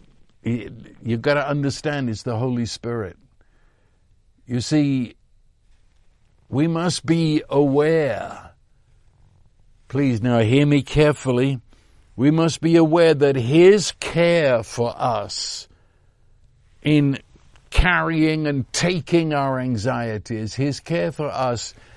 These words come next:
is not necessarily, I was gonna say is not, but there are times he does, but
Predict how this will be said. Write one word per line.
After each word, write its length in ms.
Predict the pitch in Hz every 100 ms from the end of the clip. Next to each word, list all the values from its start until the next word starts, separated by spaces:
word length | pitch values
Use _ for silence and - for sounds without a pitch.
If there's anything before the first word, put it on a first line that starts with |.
| - -
is 300 | 151 156 123
not 760 | 151 180 220 190 - - - - _ - - _ _ _ _
necessarily, 1300 | - 156 151 - 143 - 214 165 120 104 101 98 - - - - - -
I 220 | 123 113
was 160 | 120 113
gonna 240 | 127 135
say 340 | 117 127 117 107
is 380 | - 117 117 107
not, 440 | 127 104 95 98
but 280 | 131 127 104 - - - _
there 240 | - 139
are 140 | 165 170
times 440 | - 123 117 107
he 120 | -
does, 580 | 107 117 110 101 110 - _ _ _ -
but 380 | 113 151 147